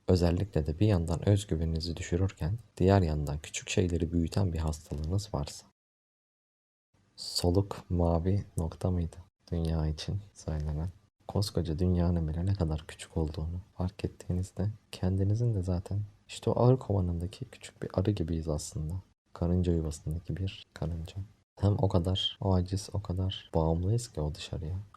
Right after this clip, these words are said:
Abartmamak lazım yani kendimiz. Ben zaten intiharın bencilce bir davranış olduğunu o yüzden de düşünüyorum.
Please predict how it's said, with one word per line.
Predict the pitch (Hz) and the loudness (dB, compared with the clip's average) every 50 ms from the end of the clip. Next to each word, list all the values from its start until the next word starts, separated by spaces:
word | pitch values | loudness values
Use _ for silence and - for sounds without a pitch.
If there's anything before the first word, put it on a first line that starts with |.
| - - | -8 -4
Abartmamak | - 95 85 98 117 123 123 - 92 90 85 82 82 - - | -2 0 2 2 2 2 2 0 0 0 0 0 -2 -4 -4
lazım | 78 80 78 - - 78 78 | -4 -4 -4 -6 -6 -6 -4
yani | 73 71 80 - | -4 -4 -6 -6
kendimiz. | - - 71 78 82 82 87 - - | -8 -8 -6 -6 -8 -10 -12 -6 -2
Ben | - 107 113 | 0 0 2
zaten | 113 113 110 - - 110 107 - | 2 0 -2 -2 -4 -6 -4 0
intiharın | 104 101 98 - - 95 98 98 95 95 107 110 - - _ _ - | 0 0 0 0 0 0 2 2 2 0 -2 -4 -6 -14 _ _ -2
bencilce | 80 82 82 85 85 - - 92 82 85 82 78 | 0 0 0 0 -2 -2 -2 0 0 0 0 0
bir | 82 80 87 87 - _ - | -2 -4 -4 -6 -8 _ -2
davranış | 87 85 85 90 90 87 92 - - | -2 0 0 0 0 0 0 -2 -2
olduğunu | 80 80 80 85 87 107 - | -4 -2 -2 -2 -2 0 2
o | 104 101 | 4 6
yüzden | 98 98 95 95 95 87 78 | 6 6 6 6 4 4 2
de | 76 76 | 0 -2
düşünüyorum. | 80 - - - 76 76 76 76 | -4 -4 -4 -4 -2 -2 -2 -4